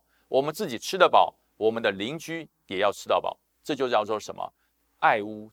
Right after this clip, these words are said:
及乌啊！我们能够喜欢爱护自己，也要爱护邻居，要造福乡里，这就是国军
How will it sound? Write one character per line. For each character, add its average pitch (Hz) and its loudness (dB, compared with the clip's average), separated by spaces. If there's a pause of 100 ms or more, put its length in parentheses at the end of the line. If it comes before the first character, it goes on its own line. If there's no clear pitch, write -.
(100)
及 90 -14
乌 107 -14 (180)
啊！ 95 0 (160)
我 104 -4
们 110 -4
能 107 -4
够 127 2
喜 - -10
欢 143 -2 (140)
爱 165 4
护 - -10
自 269 -8
己， - -16 (120)
也 107 -8
要 104 0
爱 107 -4
护 92 -12
邻 82 -14
居， 95 -14 (280)
要 147 2
造 170 6
福 104 -8
乡 139 2
里， 98 -10 (260)
这 180 4
就 156 0
是 117 -6 (320)
国 113 -2
军 135 -10